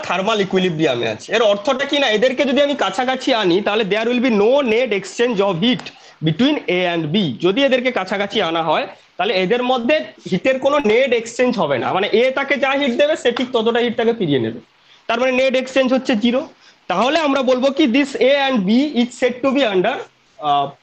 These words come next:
thermal equilibrium, অর্থাৎ এদের মধ্যে কোনো net exchange of heat হবে না। এবং পরবর্তীতে দেখলাম যে suppose এদের মধ্যে যদি টেম্পারেচারটা একই থাকে, টিএ আর টিবি, এই দুটো যদি ইকুয়াল হয়ে যায়, তাহলে আমরা বলতে পারি তারা thermal ইকুইলিব্রিয়ামে আছে।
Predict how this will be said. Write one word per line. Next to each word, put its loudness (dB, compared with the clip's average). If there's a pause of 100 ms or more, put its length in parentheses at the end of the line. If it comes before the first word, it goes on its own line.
(400)
thermal 0
equilibrium, -4 (100)
অর্থাৎ -4 (140)
এদের 0
মধ্যে 0
কোনো 0 (380)
net 0
exchange -2
of 0
heat 0
হবে -2
না। -14 (760)
এবং 2
পরবর্তীতে 2
দেখলাম 0 (100)
যে 4
suppose 0 (140)
এদের 2
মধ্যে 0
যদি 2
টেম্পারেচারটা 0
একই 0
থাকে, 0
টিএ 0
আর 0
টিবি, 0 (840)
এই 2
দুটো 2
যদি 2
ইকুয়াল 2
হয়ে 2
যায়, -2
তাহলে -2
আমরা 0
বলতে 0
পারি -2
তারা -2
thermal -2
ইকুইলিব্রিয়ামে 0
আছে। -4